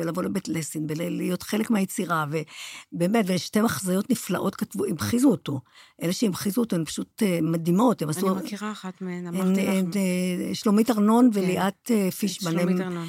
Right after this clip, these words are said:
Speaker 1: שתיהן מאוד מאוד טובות, מאוד טובות, הן ב-, את יודעת, זה לא קופי-פייסט, זה לא, שאנשים לא יבואו ויחשבו שהם הולכים לראות את הספר על
Speaker 2: על
Speaker 1: הבמה.
Speaker 2: פי, זה נכתב על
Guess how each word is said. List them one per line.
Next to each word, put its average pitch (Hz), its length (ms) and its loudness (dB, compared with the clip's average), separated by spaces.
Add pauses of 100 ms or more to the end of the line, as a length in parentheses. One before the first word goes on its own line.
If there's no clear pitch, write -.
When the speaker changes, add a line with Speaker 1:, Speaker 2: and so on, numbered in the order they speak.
(100)
Speaker 1:
שתיהן 226 540 4
מאוד 202 200 2
מאוד 226 180 2
טובות, 175 400 -2
מאוד 170 200 -4
טובות, 196 380 0
הן 165 160 0 (460)
ב-, 180 260 -4 (480)
את - 80 -2
יודעת, 247 220 6
זה 202 80 2
לא 240 80 6
קופי-פייסט, 180 800 2 (180)
זה 185 60 2
לא, 247 380 8
שאנשים 190 380 2
לא 262 100 8
יבואו 233 200 4
ויחשבו 214 360 0
שהם 214 120 0
הולכים 226 360 0
לראות 220 240 0 (320)
את - 100 -4
הספר 220 400 0
על 196 60 4
Speaker 2:
על 214 100 4
Speaker 1:
הבמה. 175 280 4
Speaker 2:
פי, 208 140 2
זה 185 120 -4
נכתב 196 320 -4
על 214 180 -2